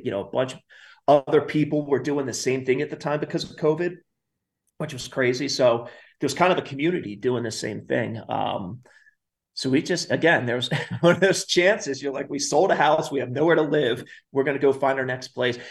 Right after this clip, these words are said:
And we didn't have family in Denver, so it wasn't like we were, had roots stuck, you know, set down there yet.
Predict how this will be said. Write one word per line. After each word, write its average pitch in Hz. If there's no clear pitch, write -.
And 202
we 254
didn't 240
have 151
family 131
in 113
Denver, 120
so 131
it -
wasn't 147
like 127
we 123
were, 110
had 120
roots 120
stuck, -
you 123
know, 92
set 104
down 101
there 98
yet. 90